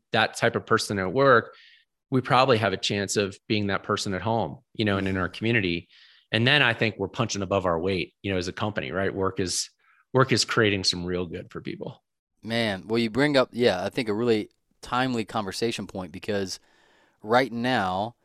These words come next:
Speaker 2: the good news is we're having a lot of kind of wake-up calls in, in society, or we're, we're, we're trending towards recognizing, like, hey, there's been some old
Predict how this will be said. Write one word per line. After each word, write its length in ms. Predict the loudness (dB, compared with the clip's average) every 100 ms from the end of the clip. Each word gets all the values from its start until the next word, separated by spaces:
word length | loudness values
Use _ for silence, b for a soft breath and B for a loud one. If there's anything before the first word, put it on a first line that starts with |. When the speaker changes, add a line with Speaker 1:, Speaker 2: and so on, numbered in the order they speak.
| _ _ _ _ -12
Speaker 2:
the 120 | -12
good 320 | 0 2 2
news 380 | 2 0 -2 -2
is 540 | 0 0 0 -6 -10 _
we're 200 | -4 0
having 280 | 2 0 0
a 60 |
lot 360 | -2 0 2 2
of 240 | 2 0
kind 180 | -2 0
of 100 | 0
wake-up 440 | 0 0 0 -2 -6
calls 440 | -4 -4 -4 -10 -18 _ _ -16
in, 200 | -14 -12
in 220 | -10 -10
society, 680 | -8 -6 -2 -2 -4 -12 -12
or 200 | -6 -4
we're, 200 | -2 -2
we're, 280 | -2 -2 -2 b b b
we're 100 | -6
trending 540 | -6 -2 0 2 0 -2
towards 400 | -2 0 0 2
recognizing, 680 | 2 2 0 -2 -2 -2
like, 200 | -4 -6
hey, 220 | -6 -4 -2
there's 160 | -2
been 140 | -4 -8
some 140 | -8
old 500 | -2 2 4 2 0